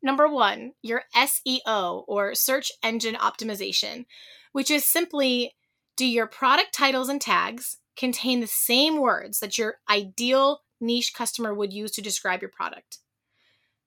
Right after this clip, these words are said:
Number two, when you show up in the search results, do your pictures jump out in that feed? When they are next to all of your competitors' product photos, do your pictures capture the shopper's attention?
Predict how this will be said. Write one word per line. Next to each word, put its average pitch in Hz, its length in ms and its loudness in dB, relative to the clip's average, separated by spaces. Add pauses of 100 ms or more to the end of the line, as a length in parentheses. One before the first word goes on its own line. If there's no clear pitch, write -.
(120)
Number 254 240 4
two, 254 580 0 (680)
when 247 200 2
you 240 100 0
show 269 360 6
up 480 120 8
in 311 80 4
the 262 80 2
search 214 260 -4
results, 208 640 -4
do 254 80 -4
your 277 160 0
pictures 294 420 2
jump 240 280 2
out 214 200 6
in 220 140 -4
that 202 220 0
feed? - 400 -12 (640)
When 247 120 2
they 247 120 2
are 226 120 0
next 262 480 2
to 254 160 -4
all 262 160 6
of 320 80 4
your 320 140 0
competitors' 254 560 0
product 220 420 4
photos, 196 600 -4 (120)
do 240 120 -2
your 233 180 0
pictures 214 760 -2 (300)
capture 254 460 2
the 214 60 -4
shopper's 208 400 -2
attention? 196 560 -8